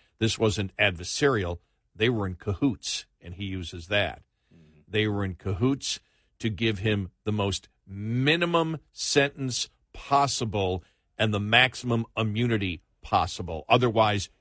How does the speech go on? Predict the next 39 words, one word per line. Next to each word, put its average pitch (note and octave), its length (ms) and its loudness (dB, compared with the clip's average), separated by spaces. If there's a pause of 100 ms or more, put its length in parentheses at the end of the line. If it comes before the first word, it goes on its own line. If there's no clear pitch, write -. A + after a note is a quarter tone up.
you G2+ 280 -4 (100)
don't A#2+ 260 4 (120)
ever A#2+ 200 4
come G2+ 240 0
away G2+ 240 2
with F#2+ 220 -2
a G2 40 -2
deal F#2+ 380 -4
like G#2 340 0
this, F#2 300 -6 (360)
but A2 180 2
they A2 120 4
couldn't G2+ 400 0
sell C#3 460 2
it. C#2 80 -18 (1000)
Now, A2 140 4
I, B2 220 6
I C3 80 8
didn't, B2 240 4
I B2 100 4
didn't B2+ 180 4
get, A#2 200 0
I A2+ 100 2
didn't A#2 120 2
read A#2 100 2
the A2+ 80 2
entire G2+ 300 2
article, G#2+ 340 0
so G2 160 -4
he G2+ 100 0
may G#2+ 160 4
write G2 220 2
a E2+ 40 -4
few A2 180 -4
paragraphs F#2+ 520 0
down G#2+ 240 2
what F2 140 -4
we A#2+ 160 -4
said, E2+ 340 -4